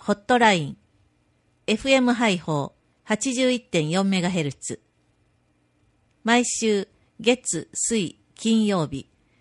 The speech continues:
十時十五分から。再放送、火、木曜日、十六時四十五分から。土曜日、十一時四十五分から。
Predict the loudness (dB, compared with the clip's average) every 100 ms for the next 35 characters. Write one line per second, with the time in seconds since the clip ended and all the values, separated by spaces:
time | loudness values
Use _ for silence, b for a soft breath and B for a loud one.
0 | _ -6 0 0 0 -6 -2 0 0 0
1 | -4 -6 -6 -6 -8 _ _ _ _ _
2 | _ _ _ _ 2 2 4 2 0 0
3 | -4 -4 _ _ _ _ _ 0 0 -4
4 | _ _ -4 -2 0 2 0 -4 -12 _
5 | _ _ _ _ -6 0 2 0 -2 -2
6 | 0 0 0 -2 -2 -4 -6 -4 -6 -6
7 | -10 _ _ _ _ _ _ _ _ 2
8 | 4 4 2 -6 -14 _ _ _ _ -4
9 | 0 0 -2 -4 0 0 0 -2 -4 -4
10 | -6 -8 -8 -10